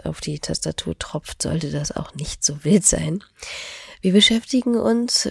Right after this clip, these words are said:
wie es einige von euch vielleicht schon mitbekommen haben, gerade hauptsächlich ja mit all dem, was in diesem Jahr auf der sechzehnten Ausgabe des Reeperbahn Festivals so vor sich gehen wird. In den letzten beiden Folgen lag da mein Fokus ja auf, hm,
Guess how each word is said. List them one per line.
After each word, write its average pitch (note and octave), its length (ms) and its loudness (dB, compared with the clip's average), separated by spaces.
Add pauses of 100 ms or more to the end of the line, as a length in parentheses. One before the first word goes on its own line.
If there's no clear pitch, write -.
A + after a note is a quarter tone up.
wie F3+ 180 2
es F3 120 0
einige E3+ 360 4
von E3+ 140 0
euch E3 180 0
vielleicht D#3+ 300 -2
schon D#3 140 -2
mitbekommen D#3 500 -2
haben, D3 180 -4
gerade D3 360 -2
hauptsächlich G3 640 -2
ja F3+ 100 2
mit E3+ 240 0
all E3+ 220 0
dem, F#3 320 -2 (420)
was E3 160 -4
in D#3+ 80 0
diesem F3+ 320 2
Jahr E3+ 220 2
auf D#3+ 120 -2
der D#3 200 0
sechzehnten F#3 560 -2
Ausgabe D#3+ 460 -2
des D3 220 -2
Reeperbahn D3+ 380 0
Festivals - 500 -2
so - 80 -2
vor F3+ 240 2
sich D#3+ 220 -2
gehen - 320 -10
wird. D#3 320 -2 (720)
In F3+ 140 4
den F#3+ 160 6
letzten A#3+ 400 2
beiden A3+ 240 0
Folgen G3+ 340 2
lag F3+ 300 2
da F#3 120 0
mein E3+ 200 -2
Fokus F3+ 420 0
ja E3 280 0
auf, - 580 -6
hm, D#3 400 -4